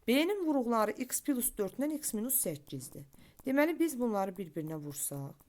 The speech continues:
gəlin, onları da şifahi vuraq. X-in kvadratı minus səkkiz x plus dörd x, bu da eləyəcək minus dörd x, minus səkkiz dördün otuz iki.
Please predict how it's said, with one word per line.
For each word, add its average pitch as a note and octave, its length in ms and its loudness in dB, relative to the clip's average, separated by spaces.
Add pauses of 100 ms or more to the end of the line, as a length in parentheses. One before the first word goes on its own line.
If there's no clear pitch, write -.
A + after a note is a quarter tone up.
gəlin, F3 240 0
onları D#3 280 -6
da C#3+ 80 -6
şifahi D3 380 -8
vuraq. D3 260 -8 (400)
X-in G3 360 -2
kvadratı C#3+ 840 -6 (680)
minus C#4+ 460 2
səkkiz A#3+ 500 0
x D#4 300 -4
plus F#3+ 400 0
dörd D3+ 320 0
x, A#3+ 420 0
bu F#3 100 -8
da F#3+ 60 -2
eləyəcək D#3+ 400 -2
minus D3 420 -4
dörd D3 300 -2
x, C4+ 400 -4 (380)
minus D#4 420 2
səkkiz A#3+ 400 -2
dördün G#3 320 0
otuz - 240 -6
iki. - 220 -16